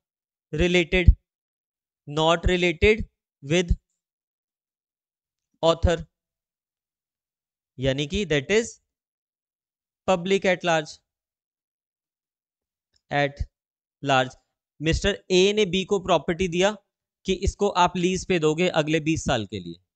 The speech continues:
मैं बीस साल के लिए ट्रस्ट create कर रहा हूं और उससे जो income आएगी वो आपने orphan बच्चों के लिए यूज़ करना है। अब orphan बच्चे उससे related थोड़ा ना, वो public के interest में दे रहा है। तो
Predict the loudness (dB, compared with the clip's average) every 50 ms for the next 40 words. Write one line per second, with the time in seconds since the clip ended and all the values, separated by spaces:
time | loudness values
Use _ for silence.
0 | -10 -8 -6 -4 -2 -2 0 4 4 4 4 2 0 -4 -2 -2 -2 -2 -2 -4
1 | -4 -4 -4 -6 -6 -4 -4 -4 -4 -2 -2 -2 -2 -2 -4 -8 -10 _ _ _
2 | _ _ _ _ _ _ _ 2 4 4 4 2 -4 -6 -2 0 0 0 2 0
3 | 0 0 -2 -4 -2 0 0 0 2 4 4 4 4 2 2 0 -2 -4 -6 _
4 | _ _ _ _ _ _ -6 -2 0 0 4 4 4 4 4 2 -2 -4 -2 2
5 | 2 2 2 2 -2 -6 -4 -4 -4 -4 -4 -4 -4 -2 -2 -2 0 0 -2 -4
6 | -6 -8 -10 -10 -10 -10 -10 -12 -8 -4 -2 -2 -2 -2 -4 -6 -8 -6 -6 -8
7 | -6 -6 -8 -8 -6 -4 -4 -4 -2 -2 -4 -4 -4 -4 -6 -4 -4 -4 -2 -2
8 | -2 -4 -6 -8 -12 _ _ _ _ _ -6 -4 -4 0 0 -2 0 0 -2 -2
9 | -2 0 0 0 0 0 0 2 2 2 0 -4 -6 -4 -4 -2 -4 -4 -6 -10
10 | _ _ _ _ _ _ _ _ _ _ -10 -10 -10